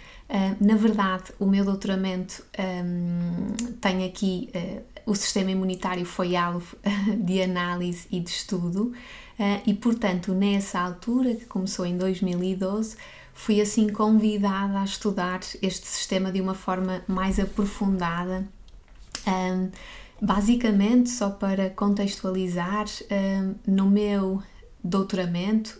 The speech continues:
ah, ah, o meu grande objetivo era tentar perceber de que forma é que a atividade inflamatória das crianças se relacionava ou interagia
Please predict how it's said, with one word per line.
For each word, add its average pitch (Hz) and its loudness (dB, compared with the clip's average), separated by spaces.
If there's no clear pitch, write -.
ah, 180 -6
ah, 190 0
o 190 2
meu 202 4
grande 196 2
objetivo 180 -2
era 202 2
tentar 202 0
perceber 196 -2
de 208 -2
que - -8
forma 202 0
é 208 -2
que 202 -2
a 202 2
atividade 196 2
inflamatória 185 -2
das 170 -6
crianças 180 -4
se - 2
relacionava 202 -2
ou 202 0
interagia 190 0